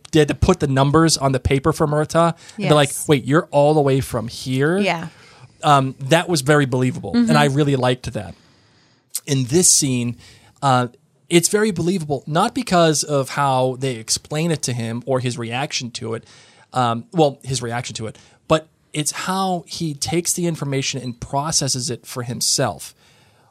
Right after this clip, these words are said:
Speaker 1: Oh, wait, timeout. Like, yeah, you were, you, I know you've been interesting, but this all makes sense now.
Speaker 2: Yeah.
Speaker 1: And by the way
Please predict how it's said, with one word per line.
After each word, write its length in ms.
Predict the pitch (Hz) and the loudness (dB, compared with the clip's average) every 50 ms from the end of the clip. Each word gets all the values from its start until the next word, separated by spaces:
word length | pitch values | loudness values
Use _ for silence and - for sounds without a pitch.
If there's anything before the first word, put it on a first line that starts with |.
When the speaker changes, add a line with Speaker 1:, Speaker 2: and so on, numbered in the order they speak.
| _ _ _ - | _ _ _ 2
Speaker 1:
Oh, 260 | - 196 202 143 92 - _ _ _ _ - | 4 4 4 4 2 -4 _ _ _ _ -2
wait, 280 | 147 156 143 117 - - - | 0 0 0 0 -2 -10 -8
timeout. 400 | - - 165 156 131 107 107 - _ _ _ _ _ - | -4 -2 0 0 0 -2 -6 -8 _ _ _ _ _ -2
Like, 260 | 143 135 120 - - _ _ _ _ | 0 0 0 -2 -8 _ _ _ _
yeah, 240 | 156 156 185 190 160 | -2 2 2 2 2
you 300 | 151 160 175 214 269 277 | 2 0 -2 0 0 2
were, 440 | 269 254 214 190 180 175 160 - - _ _ - 156 _ _ _ _ _ | 4 4 6 6 4 2 0 -4 -10 _ _ -20 -20 _ _ _ _ _
you, 480 | - 160 165 185 240 277 254 220 - - | -14 -8 -4 -2 -2 -2 -4 -6 -8 -4
I 100 | - 175 | -2 0
know 240 | 185 202 254 277 269 | 4 4 6 6 4
you've 200 | 247 226 240 185 | 4 2 2 4
been 120 | 156 165 160 | 4 6 6
interesting, 520 | 170 170 - 151 135 - - 110 110 123 _ _ _ _ - | 6 4 2 0 -2 -2 -4 -8 -12 -12 _ _ _ _ -2
but 220 | - 170 170 _ - | -2 -2 0 _ 2
this 200 | 233 254 - 208 | 2 4 4 6
all 140 | 202 202 | 4 6
makes 240 | 185 185 160 - - | 6 4 2 0 2
sense 280 | - 202 214 202 - - | 2 2 2 2 2 0
now. 200 | 139 117 117 117 | -2 -2 -2 -2
Speaker 2:
Yeah. 580 | 262 294 339 415 453 415 311 240 208 185 175 175 | -4 -4 -4 -2 0 0 2 2 2 2 2 2
Speaker 1:
And 200 | 202 196 180 151 | 2 2 2 2
by 160 | 214 226 277 | 2 4 6
the 100 | 262 233 | 6 6
way 320 | 180 196 180 123 104 107 | 4 4 2 0 -2 -8